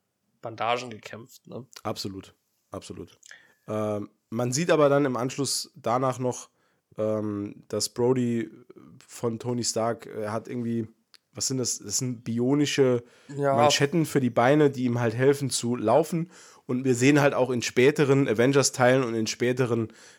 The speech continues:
Speaker 2: ähm, äh, ja, Filmen, die noch kommen, dass Brody laufen kann mit diesen, mit diesen, äh, Prothesen,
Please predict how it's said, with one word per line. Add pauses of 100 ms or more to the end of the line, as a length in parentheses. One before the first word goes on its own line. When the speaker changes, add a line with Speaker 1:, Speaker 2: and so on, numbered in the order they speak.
(160)
Speaker 2:
ähm, (500)
äh,
ja,
Filmen,
die
noch
kommen, (280)
dass
Brody (100)
laufen
kann
mit
diesen,
mit
diesen,
äh,
Prothesen,